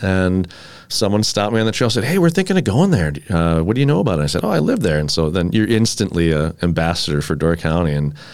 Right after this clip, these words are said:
talking it up. And I said, "But you're from Michigan. What, what do you think Door County has that you don't?" And they're like, "Oh, we just heard it's," and she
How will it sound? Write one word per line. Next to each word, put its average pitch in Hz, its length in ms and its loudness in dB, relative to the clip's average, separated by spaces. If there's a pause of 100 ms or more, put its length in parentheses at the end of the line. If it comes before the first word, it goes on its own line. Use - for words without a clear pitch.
(240)
talking 87 360 -2
it 78 120 0
up. 85 240 0
And 80 100 -2
I 80 80 0
said, 85 180 -2
"But - 120 -4
you're 123 120 0
from 147 220 0
Michigan. 107 520 0
What, 107 180 0
what 104 60 4
do 104 40 0
you 110 60 0
think 107 160 -4
Door 90 140 0
County 98 260 -2
has 85 240 2
that 76 160 0
you 90 120 -2
don't?" 87 380 -2
And 73 80 -2
they're 82 80 2
like, 85 120 -2
"Oh, 135 80 0
we 156 100 2
just 135 160 0
heard 139 160 -2
it's," - 260 -8 (580)
and - 160 -8
she - 140 -6